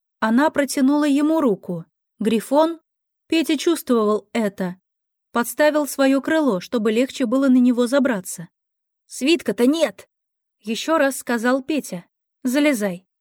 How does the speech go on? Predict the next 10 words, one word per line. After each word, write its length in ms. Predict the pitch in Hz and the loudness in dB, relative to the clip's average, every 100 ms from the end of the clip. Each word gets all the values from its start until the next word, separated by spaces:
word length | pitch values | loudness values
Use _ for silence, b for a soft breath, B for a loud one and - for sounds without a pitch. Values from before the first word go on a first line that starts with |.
| _ _ _ _ | _ _ _ _
Тот, 200 | 330 330 | -6 -4
у 60 | 294 | 0
кого 280 | 294 277 | 2 4
он 120 | 277 247 | 2 2
сейчас, 400 | 277 - 320 - | -2 0 0 0
сам 300 | - 311 196 | 0 0 0
принесет 540 | - 208 202 302 294 | -2 -4 -2 -2 -2
его 240 | 226 208 | -2 -2
к 80 | 208 | -4
сфинксам», 680 | - - 285 - - 185 180 | -8 -2 -2 -2 -6 -8 -10